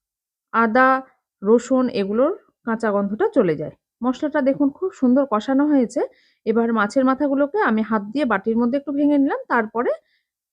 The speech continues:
মশলার মধ্যে দিয়ে ভালো করে কষিয়ে নেব।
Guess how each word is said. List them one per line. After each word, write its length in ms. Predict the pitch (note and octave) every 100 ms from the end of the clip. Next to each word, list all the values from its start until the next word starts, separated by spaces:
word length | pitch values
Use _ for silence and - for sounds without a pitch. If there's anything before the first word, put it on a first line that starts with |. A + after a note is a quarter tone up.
| -
মশলার 340 | A#3+ - A3+
মধ্যে 220 | A3+ B3
দিয়ে 260 | D4 A3+ D4+ D5+ - _ _
ভালো 260 | G#3 G#3+ G#3
করে 180 | A3+ G4+
কষিয়ে 320 | A4+ A3+ - C#3+
নেব। 160 | C3